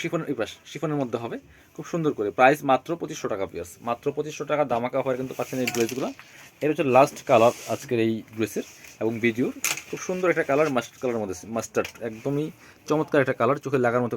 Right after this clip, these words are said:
কালার ভিউয়ার্স, খুব সুন্দর। এই ড্রেসটা specially দেখেন কাজগুলো দেখেন কী পরিমাণ কাজ করা আছে, এগুলো ভিডিও থেকে in real অনেক বেশি সুন্দর হবে ইনশাল্লাহ। বাকি পার্ট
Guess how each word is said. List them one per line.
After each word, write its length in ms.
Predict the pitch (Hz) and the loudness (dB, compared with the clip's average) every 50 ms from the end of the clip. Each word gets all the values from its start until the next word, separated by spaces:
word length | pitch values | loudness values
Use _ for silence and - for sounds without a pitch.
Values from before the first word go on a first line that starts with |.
| - | -4
কালার 160 | 95 92 87 82 87 | -4 -4 -4 -4 -6
ভিউয়ার্স, 180 | 95 92 - - | -8 -8 -10 -10
খুব 100 | - - - - | -16 -14 -10 -8
সুন্দর। 240 | 151 147 127 101 - - - - _ - - 131 | -6 -4 -4 -4 -6 -8 -14 -20 _ -4 0 2
এই 80 | 147 151 143 123 | 2 2 2 2
ড্রেসটা 280 | 131 131 131 - - 139 131 - | 0 0 0 0 -2 -2 -2 -2
specially 400 | - - 135 - - 139 139 156 - - - | -4 -6 -6 -4 -2 -2 -2 -2 -4 -4 -4
দেখেন 180 | 110 107 101 98 - - | -4 -4 -4 -4 2 6
কাজগুলো 360 | 131 135 135 127 113 117 110 101 | 6 6 6 4 0 0 0 0
দেখেন 140 | 104 104 98 - | 0 -4 -8 -8
কী 80 | - 135 131 | -12 -8 -4
পরিমাণ 200 | 147 135 135 127 117 - | -2 -2 -2 -2 -2 -4
কাজ 100 | 113 - - | -6 -6 -4
করা 120 | - 101 90 | -6 -6 -6
আছে, 100 | - - - - - - - - - _ _ | -6 -8 -20 -20 -20 -20 -20 -20 -20 _ _
এগুলো 160 | - 139 151 143 127 | -2 0 0 2 2
ভিডিও 180 | 139 139 170 180 170 | 2 4 4 2 2
থেকে 140 | 180 170 - 175 175 | 2 0 0 0 0
in 80 | 170 160 143 147 | 0 0 2 4
real 140 | 156 165 156 127 135 | 4 4 4 4 2
অনেক 160 | 139 147 147 139 139 131 | 2 2 -2 -4 -6 -6
বেশি 140 | 147 147 135 - | -6 -6 -4 -4
সুন্দর 160 | 147 139 135 131 | -2 0 0 2
হবে 100 | 127 127 123 | 0 0 0
ইনশাল্লাহ। 240 | - 139 143 175 156 131 | -2 -2 0 2 0 0
বাকি 120 | - 135 131 120 | 0 2 2 2
পার্ট 120 | 113 107 | 2 2